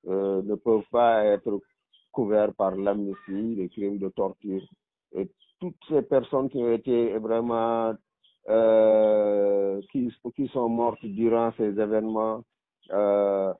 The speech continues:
les, les, les, les, les situations graves, les destructions des biens, euh, des assassinats, je pense que tout ça mérite d'être élucidé, euh,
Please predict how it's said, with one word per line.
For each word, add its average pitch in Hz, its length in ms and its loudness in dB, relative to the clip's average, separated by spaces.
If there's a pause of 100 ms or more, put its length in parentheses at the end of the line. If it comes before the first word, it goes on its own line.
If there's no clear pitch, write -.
(300)
les, 107 360 0
les, 107 180 0
les, 107 220 -2
les, 104 180 -4
les 107 220 -2
situations 110 680 0
graves, 107 520 2
les 101 160 -4
destructions 110 680 -6
des 104 200 -4
biens, 107 540 -2 (440)
euh, 101 80 -4
des 104 260 0
assassinats, 104 760 -4
je 104 80 -4
pense 139 260 -2
que 131 100 0
tout 156 240 0
ça 117 280 4
mérite 120 360 0
d'être 113 380 0
élucidé, 123 680 -4 (460)
euh, 101 680 2